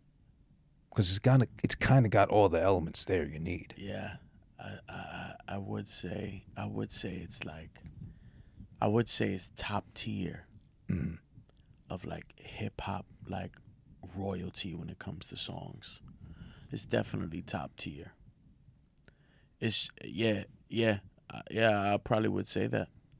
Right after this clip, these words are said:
Speaker 2: I would say that, to be honest.
Speaker 1: Because it could, I don't know about necessarily on a pop station, but it can kinda at least go to, like, C D Jazz one oh one or something,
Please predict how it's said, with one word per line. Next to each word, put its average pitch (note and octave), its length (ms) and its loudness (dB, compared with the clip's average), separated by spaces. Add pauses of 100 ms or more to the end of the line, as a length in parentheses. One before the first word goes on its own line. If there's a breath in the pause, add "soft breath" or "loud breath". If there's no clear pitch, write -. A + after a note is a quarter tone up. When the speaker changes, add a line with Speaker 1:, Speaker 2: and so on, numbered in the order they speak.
(380)
Speaker 2:
I G2 80 -2
would A#2+ 220 0
say F#2 240 -6
that, F#2+ 180 -8
to - 80 -12
be F#2 160 -10
honest. G#2 380 -10 (140)
Speaker 1:
Because A2+ 360 6
it B2+ 180 6
could, G#2 260 0 (840)
I A#2 100 10
don't A2+ 140 10
know F#2+ 80 6
about D#2 200 2
necessarily D#2+ 480 4
on - 100 -6
a - 40 -4
pop - 340 4
station, - 480 0
but F2+ 180 -4 (120)
it A2+ 140 4
can F#2 160 -2
kinda F2 320 2
at F2 80 -2
least F2+ 240 2
go D#2+ 180 2
to, D#2 80 -4
like, D#2 360 -6 (480 loud breath)
C A2+ 200 6
D F#2 120 4
Jazz D#2 440 4
one E2 140 -2
oh D#2+ 80 -2
one E2 280 0
or D#2 40 -4
something, - 400 0